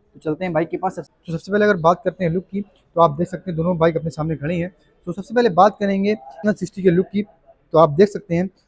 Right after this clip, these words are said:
अ, अगर एनएस से, अ, कंपेयर करें एन वन सिक्सटी के लुक का, तो आप देख सकते हैं guys, काफ़ी edgy और, अ, काफ़ी aggressive लुक आपको देख मिलेगा, अ, एन वन सिक्सटी का लुक।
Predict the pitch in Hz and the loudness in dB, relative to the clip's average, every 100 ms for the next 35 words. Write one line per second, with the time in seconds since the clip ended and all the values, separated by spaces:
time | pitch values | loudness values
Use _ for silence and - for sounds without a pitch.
0 | _ 135 143 202 202 180 208 - 208 208 | _ -2 0 0 0 -4 -4 2 2 2
1 | - 139 139 143 127 202 208 165 165 175 | 0 -2 0 -2 2 2 2 0 0 -2
2 | 175 - - 175 156 185 - 180 180 _ | -4 -8 -8 -2 0 0 0 0 -2 _
3 | - 170 156 185 175 - 185 202 - - | 0 0 0 -4 -6 -6 0 0 -2 -8
4 | 156 151 202 160 151 196 202 151 147 147 | -4 -4 -2 -2 0 0 4 8 8 6
5 | - _ 135 135 - 156 220 160 160 160 | -4 _ -6 -2 2 2 2 2 0 0
6 | 185 208 180 170 180 165 147 208 202 214 | -4 -2 -2 -2 -2 -2 4 6 8 4
7 | - _ - 139 - 180 190 156 - 175 | 0 _ -4 -2 0 0 0 0 -6 0
8 | 151 147 | 2 2